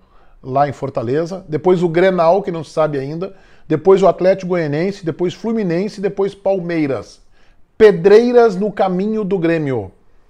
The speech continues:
Pedreiras no caminho do Grêmio. Sete jogos, um a gente pode considerar uma certa barbadinha,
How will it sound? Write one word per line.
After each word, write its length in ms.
Pedreiras 640
no 140
caminho 360
do 140
Grêmio. 340
Sete 540
jogos, 480
um 260
a 40
gente 220
pode 320
considerar 800
uma 260
certa 400
barbadinha, 840